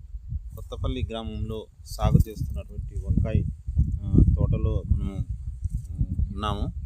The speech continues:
ఇక్కడ ఈ వంకాయ తోటలో చాలా ఏపుగా పెరిగింది, మంచి దిగుబడి కూడా వచ్చిందని రైతులు చెప్తున్నారు. ఈ వంకాయ తోటలో ఎలాంటి చీడపీడలు వస్తాయి, ఇలాంటి నివారణ చర్యలు ఎలా తీసుకోవాలి, రైతులు ఎలా అభివృద్ధి పడాలనే,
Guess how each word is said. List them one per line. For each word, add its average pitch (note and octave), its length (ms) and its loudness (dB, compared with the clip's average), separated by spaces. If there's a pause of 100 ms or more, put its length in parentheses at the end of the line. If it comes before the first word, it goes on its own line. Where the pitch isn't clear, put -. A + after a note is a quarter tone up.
(260)
ఇక్కడ A2 360 0 (240)
ఈ G2+ 120 -4
వంకాయ A#2+ 380 -2 (100)
తోటలో A2+ 400 -2
చాలా G#2+ 340 -2
ఏపుగా G#2+ 400 0
పెరిగింది, G2+ 480 -4 (540)
మంచి A2+ 580 0
దిగుబడి G#2 360 0
కూడా A2 180 0
వచ్చిందని G#2 520 -4
రైతులు G2 500 -8 (340)
చెప్తున్నారు. G2 760 0 (300)
ఈ A2 100 2
వంకాయ A2 460 -2
తోటలో A#2+ 480 4 (1160)
ఎలాంటి B2+ 480 4
చీడపీడలు - 600 6
వస్తాయి, A2+ 460 -6
ఇలాంటి A2 300 -8
నివారణ A2+ 340 -2
చర్యలు A2+ 340 -2
ఎలా A2+ 160 2
తీసుకోవాలి, - 640 4
రైతులు A#2+ 340 -4
ఎలా A2+ 300 -2 (460)
అభివృద్ధి A#2 480 2 (220)
పడాలనే, A2+ 520 6